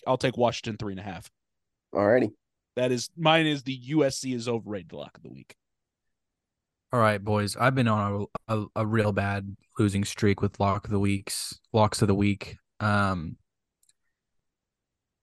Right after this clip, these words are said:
Speaker 3: so I think I'm gonna have to go Notre Dame minus three at Clemson.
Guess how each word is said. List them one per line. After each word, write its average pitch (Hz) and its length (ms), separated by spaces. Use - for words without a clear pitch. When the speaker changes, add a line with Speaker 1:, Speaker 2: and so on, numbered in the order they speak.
Speaker 3:
so - 180
I 135 80
think 175 220
I'm 185 80
gonna 185 160
have 135 160
to 120 80
go 113 500
Notre 113 500
Dame 113 580
minus 107 720
three 101 600
at 107 280
Clemson. - 680